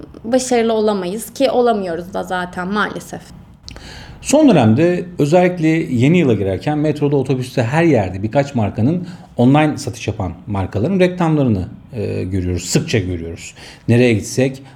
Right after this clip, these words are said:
Speaker 2: hangi siteye gitsek karşımıza çıkıyorlar ve bir zaman sonra böyle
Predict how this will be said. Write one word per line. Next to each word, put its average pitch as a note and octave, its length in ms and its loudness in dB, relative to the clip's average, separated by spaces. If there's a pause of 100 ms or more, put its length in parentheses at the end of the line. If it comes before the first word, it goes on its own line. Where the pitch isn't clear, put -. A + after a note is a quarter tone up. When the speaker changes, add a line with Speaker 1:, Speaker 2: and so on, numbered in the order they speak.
(100)
Speaker 2:
hangi B2+ 280 2
siteye G#2+ 280 -2
gitsek D3+ 340 -4
karşımıza A#2 440 0
çıkıyorlar C3 480 -2
ve E3+ 240 2 (340)
bir B2+ 100 2
zaman D#3 280 4
sonra D#3+ 340 0
böyle D3+ 120 2